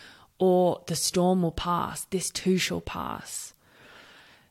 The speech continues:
Do your best to intentionally shift your thinking towards something positive. And again, you may have some resistance to that, but remember that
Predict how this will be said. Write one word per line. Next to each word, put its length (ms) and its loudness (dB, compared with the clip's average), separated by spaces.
Do 140 4
your 180 6
best 360 2
to 160 -4
intentionally 880 -2
shift 420 0
your 100 -2
thinking 720 -6
towards 360 -4
something 320 -6
positive. 720 -8
And 80 4
again, 280 10
you 120 8
may 220 6
have 440 6
some 260 0
resistance 580 -2
to 140 -8
that, 260 -6
but 140 6
remember 380 2
that 300 2